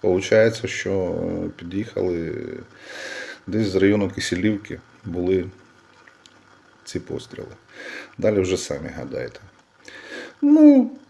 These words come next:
чекаємо, як завжди, чекаємо гарних новин. От. Все буде Україна. Ми переможемо. Слава нації. Смерть Російській Федерації.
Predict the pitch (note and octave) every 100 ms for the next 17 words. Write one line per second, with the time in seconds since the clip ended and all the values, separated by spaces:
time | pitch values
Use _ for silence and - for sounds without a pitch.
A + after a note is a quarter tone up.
0 | _ _ D4+ - A#3 A3 F#3+ D3+ B2+ G2+
1 | F#2+ E2+ E2 E2+ - - F#2+ E2+ E2+ E2+
2 | F#2+ F2+ E2+ F#2+ G2+ A#2+ A#2 A2+ - -
3 | _ _ _ - - - - D2 - -
4 | _ - - _ _ - - F2+ E2 D#2+
5 | D#2+ - F2+ F#2+ F#2 E2 E2 _ _ -
6 | - - - G2 F#2 E2+ E2 D#2+ E2 F2
7 | G#2 A#2 - _ _ _ _ _ _ _
8 | _ _ _ _ _ _ - F2 D#2 D2
9 | D2+ E2+ - - A#2 - _ _ - -
10 | - - _ - - F#2 E2 - - -
11 | D#2+ - - - D#2+ D#2 D#2+ C#2+ C2 -
12 | - -